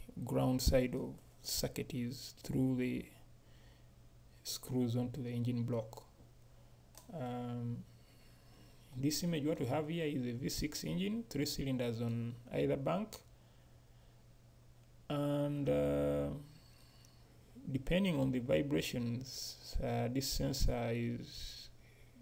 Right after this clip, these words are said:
receiving from the engine block,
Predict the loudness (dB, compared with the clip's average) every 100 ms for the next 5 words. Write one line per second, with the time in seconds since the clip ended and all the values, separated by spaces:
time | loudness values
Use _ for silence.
0 | -20 -20 -20 -20 -16 -14 -10 -10 -10 -8
1 | -6 -2 0 2 4 4 2 2 2 2
2 | 4 4 4 4 4 0